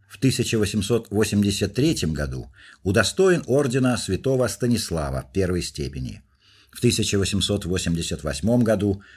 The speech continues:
получил чин генерал-лейтенанта. Атяевы были на службе у русских князей и царей на протяжении семи веков. И если бы сохранились их усадьбы,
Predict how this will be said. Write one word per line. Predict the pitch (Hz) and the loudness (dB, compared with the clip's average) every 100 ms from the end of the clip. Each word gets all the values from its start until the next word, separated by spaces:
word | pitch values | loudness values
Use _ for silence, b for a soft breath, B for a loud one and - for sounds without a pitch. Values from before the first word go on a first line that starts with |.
| B | B
получил | 113 120 120 147 156 | 0 2 2 2 2
чин | - - 135 131 - | 2 -2 0 0 -2
генерал-лейтенанта. | 82 117 98 117 127 - 101 104 107 87 65 - - - - _ _ _ B B B | 2 4 4 4 2 2 0 2 0 0 -2 -8 -14 -16 -20 _ _ _ B B B
Атяевы | 104 101 127 127 104 82 | 0 4 6 6 6 2
были | 73 107 | 2 2
на | 98 87 | 2 0
службе | 95 113 95 80 | 0 0 0 0
у | 87 | 0
русских | 98 101 - 90 - | 0 -2 -4 -6 -2
князей | 90 78 95 104 | -2 0 2 2
и | 98 85 | 0 -6
царей | - 78 107 131 - B B | -4 0 4 4 2 B B
на | 101 - | 0 2
протяжении | 113 - - 143 151 135 120 | 0 -2 0 0 0 2 0
семи | - 120 101 117 | 0 0 2 2
веков. | 101 92 78 58 - _ _ _ b b b | 0 -2 -6 -8 -12 _ _ _ b b b
И | 87 | 0
если | 98 117 - 92 | 2 2 2 0
бы | 92 92 | 2 0
сохранились | - 87 85 80 104 95 78 - | -2 -2 0 2 2 2 -2 -6
их | 92 85 - | -6 -6 -6
усадьбы, | 76 - 117 101 67 57 | -8 -2 0 0 -2 -8